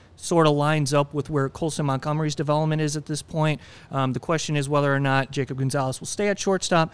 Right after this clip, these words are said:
I'd imagine that you start him there, allow him to work in Kannapolis, Winston-Salem in the single A level, and then go from there.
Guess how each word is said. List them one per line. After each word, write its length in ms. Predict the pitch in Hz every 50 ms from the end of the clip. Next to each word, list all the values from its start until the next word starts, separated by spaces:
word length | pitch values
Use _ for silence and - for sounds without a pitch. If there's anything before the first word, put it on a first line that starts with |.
| - - - - - - _
I'd 180 | - 185 202
imagine 480 | 196 185 180 175 175 175 175 180 165 160
that 300 | 151 151 147 143 139 - - - - - _ _ _ - - - - 165
you 100 | 156 147
start 320 | - - 202 185 175 175
him 100 | 175 170
there, 380 | 170 165 160 160 160 156 160 - - - - - _ _ - _ _ -
allow 240 | 156 139 147 151 156 147
him 140 | 156 156 139
to 60 | 135
work 260 | 135 147 151 143 - 151
in 80 | 127
Kannapolis, 720 | - - 160 151 143 139 - 147 135 139 135 - - - 156
Winston-Salem 720 | 147 139 135 - - 135 123 - - 147 139 139 139 135
in 80 | 131 135
the 60 | 127
single 320 | - - 165 143 139 135
A 80 | 135 135
level, 460 | 135 135 131 127 127 131 131 127 - - - - - - - -
and 60 | 143
then 160 | 139 135 131 127 - - -
go 160 | - 160 143
from 280 | 131 - - 143 135 127
there. 340 | 131 127 120 113 113 117